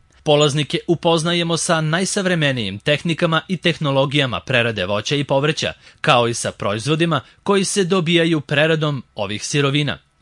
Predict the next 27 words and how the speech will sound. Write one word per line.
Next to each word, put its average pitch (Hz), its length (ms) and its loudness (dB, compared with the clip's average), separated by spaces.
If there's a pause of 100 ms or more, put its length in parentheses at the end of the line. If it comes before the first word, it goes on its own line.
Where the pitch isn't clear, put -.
(160)
Kurs 156 320 2
je 151 140 2
teorijsko-praktičnog 135 1400 0
karaktera, 127 540 -2 (160)
traje 107 300 -2
šest 165 300 2
meseci 160 500 0 (160)
i 180 120 4
održava 180 420 0
se 147 220 -2
tri 175 280 -2
puta 139 380 -2
nedeljno. 139 520 -2 (360)
Teorijski 131 540 2
deo 147 220 4
kursa 165 380 0
za 156 180 2
prerađivača 151 840 2
voća 123 380 -2
i 92 80 -2
povrća 151 520 0 (220)
održava 160 500 0
se - 160 -2
u 160 80 2
prostorijama 147 760 -2
naše 104 400 -2
škole, 139 400 2